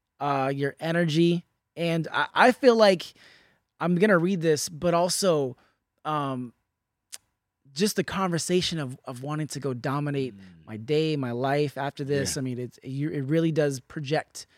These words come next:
Speaker 1: clearly from you.
Speaker 2: Man, I appreciate that, brother. And thank you for having me.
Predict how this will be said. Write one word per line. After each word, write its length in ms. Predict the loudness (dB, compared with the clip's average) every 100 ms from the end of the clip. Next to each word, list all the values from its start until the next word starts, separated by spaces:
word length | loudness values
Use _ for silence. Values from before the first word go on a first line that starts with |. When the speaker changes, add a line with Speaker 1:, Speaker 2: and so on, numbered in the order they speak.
| _ _ _
Speaker 1:
clearly 300 | -4 -2 -2
from 260 | -4 -8 -8
you. 220 | -12 -18 _
Speaker 2:
Man, 280 | -12 -10 -12 -16 -10
I 80 |
appreciate 400 | -6 -4 -4 -4 -6
that, 140 | -6
brother. 220 | -6 -6
And 100 | -4
thank 180 | -4 -4
you 60 | -6
for 140 | -4
having 280 | -2 -2 -6
me. 140 | -10